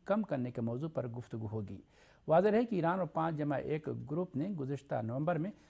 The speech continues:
جنیوا میں جوائنٹ ایکشن پلان پر اتفاق کیا تھا، جس پر بیس جنوری سے عمل درآمد شروع ہو گیا ہے۔ اس سمجھوتے کے لیے چھ مہینے کی مدت مد نظر رکھی گئی ہے، جس میں ایک بار پھر چھ مہینے کی توسیع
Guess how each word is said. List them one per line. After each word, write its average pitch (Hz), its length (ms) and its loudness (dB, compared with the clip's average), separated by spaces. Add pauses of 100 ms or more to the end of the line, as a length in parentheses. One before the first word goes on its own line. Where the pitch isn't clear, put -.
(180)
جنیوا 160 320 4
میں 123 180 2 (340)
جوائنٹ 151 400 2
ایکشن 131 400 -2
پلان 139 380 -2
پر 120 160 -4
اتفاق - 680 -4
کیا 143 140 -2
تھا، 196 120 0
جس 180 220 -6
پر 127 120 -2
بیس 127 320 -4
جنوری 131 320 -2
سے - 180 -6
عمل 120 280 -4
درآمد 117 360 -2
شروع 117 200 -6
ہو 110 140 -4
گیا 107 160 -4
ہے۔ 92 100 -6 (460)
اس 160 100 -2
سمجھوتے 196 440 4
کے 214 80 -2
لیے 233 120 0
چھ - 180 -8
مہینے 147 300 2
کی 160 120 -4
مدت 127 720 -4
مد 127 320 4
نظر 156 320 4
رکھی 120 300 -2
گئی 156 180 2
ہے، 214 60 2
جس 160 260 -4
میں 135 100 -2
ایک 131 180 -4 (280)
بار 123 280 2
پھر 165 260 2 (340)
چھ - 100 0
مہینے 151 300 4
کی 160 140 -4
توسیع 170 500 -2